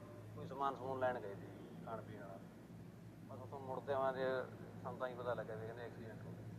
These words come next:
ਪਹਿਲਾਂ ਵੀ ਦੋ ਤਿੰਨ ਵਾਰ ਐਕਸੀਡੈਂਟ ਹੋ ਚੁੱਕੇ ਨੇ, ਪਰ ਠੇਕੇਦਾਰ ਇਹਦੇ ਵੱਲ ਕੋਈ ਧਿਆਨ ਹੀ ਨਹੀਂ ਦੇ ਰਿਹਾ ਜੀ। ਅਸੀਂ ਦੋ ਤਿੰਨ ਵਾਰ ਬੇਨਤੀ ਵੀ ਕਰਕੇ ਆਏ ਹਾਂ,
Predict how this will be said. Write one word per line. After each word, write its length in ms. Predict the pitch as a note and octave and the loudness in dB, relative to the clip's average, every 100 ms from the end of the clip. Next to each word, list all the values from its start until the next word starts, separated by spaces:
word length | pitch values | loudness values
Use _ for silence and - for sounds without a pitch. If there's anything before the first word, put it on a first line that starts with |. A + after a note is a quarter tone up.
| - - - - - | -8 -10 -10 -8 -4
ਪਹਿਲਾਂ 240 | C#3 C#3+ E3 | 0 2 4
ਵੀ 80 | |
ਦੋ 140 | D#3 D3 | 4 4
ਤਿੰਨ 140 | C#3+ | 6
ਵਾਰ 140 | C3+ C3+ | 8 8
ਐਕਸੀਡੈਂਟ 360 | B2 C3+ B2 | 8 4 4
ਹੋ 120 | B2 | 4
ਚੁੱਕੇ 240 | A2+ A2+ B2 | 2 -2 -2
ਨੇ, 120 | B2 | 0
ਪਰ 260 | B2 B2+ B2+ | 4 4 4
ਠੇਕੇਦਾਰ 320 | B2 B2 B2+ B2+ | -2 2 6 6
ਇਹਦੇ 120 | C3+ | 6
ਵੱਲ 140 | B2+ | 2
ਕੋਈ 120 | B2 | 0
ਧਿਆਨ 280 | A#2+ C3+ A#2+ | 2 6 6
ਹੀ 40 | A#2 | 4
ਨਹੀਂ 120 | A#2 | -2
ਦੇ 80 | A2+ | -2
ਰਿਹਾ 100 | A2+ | -2
ਜੀ। 160 | G#2+ - - - - - - - - - | -4 -6 -6 -6 -6 -8 -8 -8 -8 -8
ਅਸੀਂ 100 | C3+ | -4
ਦੋ 160 | C#3 | -2
ਤਿੰਨ 140 | C3+ C#3 | 2 6
ਵਾਰ 140 | C3+ | 6
ਬੇਨਤੀ 340 | B2+ C3+ B2 | 6 4 4
ਵੀ 60 | B2+ | 4
ਕਰਕੇ 300 | B2+ B2 A#2+ | 6 6 6
ਆਏ 120 | A2 | 4
ਹਾਂ, 100 | A#2 | 2